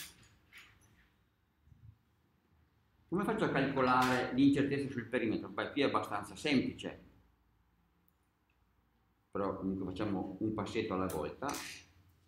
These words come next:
Il quadruplo del lato posso immaginarlo come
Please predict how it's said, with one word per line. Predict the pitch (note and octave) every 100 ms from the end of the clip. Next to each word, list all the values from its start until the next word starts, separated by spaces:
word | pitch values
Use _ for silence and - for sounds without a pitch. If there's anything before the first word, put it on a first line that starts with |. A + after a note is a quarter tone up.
| _ -
Il | B2+ B2+
quadruplo | G3 G3+ - - A2+
del | A2+ A#2
lato | G2 D#2+ - D#3+
posso | - E3 D#3
immaginarlo | A#2+ C3 F3 A2 A2 E3 -
come | A2 A2 D3+ E3 - -